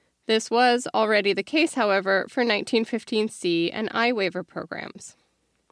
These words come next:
For both nineteen fifteen C and nineteen fifteen I H C B S authorities, A state may allow legally responsible relatives,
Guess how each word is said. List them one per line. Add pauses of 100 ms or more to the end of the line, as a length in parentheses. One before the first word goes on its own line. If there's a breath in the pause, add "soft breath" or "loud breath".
(800)
For
both
nineteen
fifteen
C (480 soft breath)
and
nineteen
fifteen
I
H
C
B
S
authorities, (480 soft breath)
A
state
may
allow
legally
responsible
relatives,